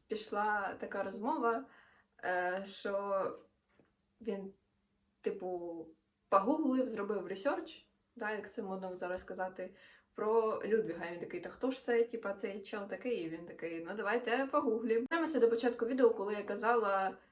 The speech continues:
про назву фільму. Так от, назва фільму «Бесталін», що від слова «бесталь», що означає «позашлюбна дитина».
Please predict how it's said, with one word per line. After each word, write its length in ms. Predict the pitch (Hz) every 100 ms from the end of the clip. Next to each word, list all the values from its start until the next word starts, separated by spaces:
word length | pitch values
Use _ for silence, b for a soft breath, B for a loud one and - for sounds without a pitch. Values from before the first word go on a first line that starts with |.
| _
про 140 | - 220
назву 340 | 190 165 165
фільму. 360 | 160 - 160 160 -
Так 180 | - -
от, 180 | 147 - - _ _ _ _ _ _ _ _ _ _ _ _ _ _ _
назва 380 | 240 247 294 254
фільму 440 | 262 262 226 233 - -
«Бесталін», 680 | 190 - 147 156 156 185 214 - _ _ _ _ _ _
що 840 | - 208 220 233 226 220 208 165 - _
від 220 | 180 196 -
слова 600 | 233 233 214 202 - - _ _ _
«бесталь», 680 | - 175 - - 247 339 330 - - _ _ _ _ -
що 240 | 226 226
означає 1120 | - 208 190 190 226 220 220 214 214 208 190 - _ _
«позашлюбна 760 | - 185 190 233 226 202 202 190
дитина». 560 | 185 190 165 156 147